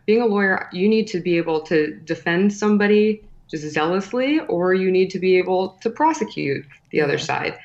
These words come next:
Speaker 1: I need to be able to see every argument. So I think it's ex-, actually exactly the same thing as marketing. You're crafting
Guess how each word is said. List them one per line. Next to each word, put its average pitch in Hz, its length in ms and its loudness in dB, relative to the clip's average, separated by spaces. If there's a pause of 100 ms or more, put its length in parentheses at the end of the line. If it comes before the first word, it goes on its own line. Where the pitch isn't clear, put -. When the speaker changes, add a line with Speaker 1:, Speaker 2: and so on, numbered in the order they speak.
(120)
Speaker 1:
I 185 80 0
need 226 140 4
to 226 60 -4
be 196 160 0
able 185 140 -2
to 175 60 -8
see 170 220 -4
every 170 260 0
argument. 147 460 -4 (280)
So 170 480 -2 (300)
I 208 120 0
think 226 160 0
it's 165 100 -8
ex-, - 180 -6 (260)
actually 175 340 -2
exactly 151 500 -4
the 156 100 -6
same 180 280 -6
thing 185 160 -2
as 180 100 -6
marketing. 214 540 -2 (200)
You're - 160 -2
crafting 226 680 2